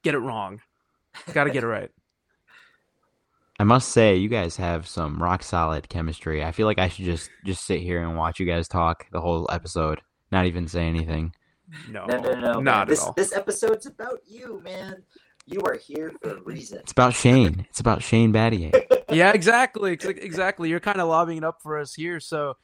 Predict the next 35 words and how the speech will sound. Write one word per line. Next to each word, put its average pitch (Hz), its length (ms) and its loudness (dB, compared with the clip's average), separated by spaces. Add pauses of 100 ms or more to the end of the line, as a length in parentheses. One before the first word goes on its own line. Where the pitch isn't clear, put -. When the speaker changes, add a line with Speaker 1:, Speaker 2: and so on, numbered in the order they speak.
(360)
Speaker 1:
Matt, 170 240 0
welcome 202 220 -2
to 180 100 -12
the 175 60 -8
summit, 196 340 -2
man. 165 260 -2
How 165 80 -2
you 180 140 -2
doing 175 200 -6
today? 127 240 -2
You 113 60 -10
doing 135 200 -8
good? 190 280 -4 (560)
Speaker 2:
Oh, 101 200 4
I'm 87 180 2
doing 82 260 2
great. 85 540 2
Um, 78 680 0
you 92 100 -4
know, 85 120 2
just 92 240 -4
been 92 400 2 (640)
cranking 117 420 2
out 104 260 2
some 101 680 2 (240)
game 107 300 0
film 107 320 0
for 98 420 2
next 101 440 -4
week's 101 360 -2
project 104 880 2
on 92 440 -2
Andrei 95 320 -2
Kirilenko. 95 880 -2
So 90 500 -2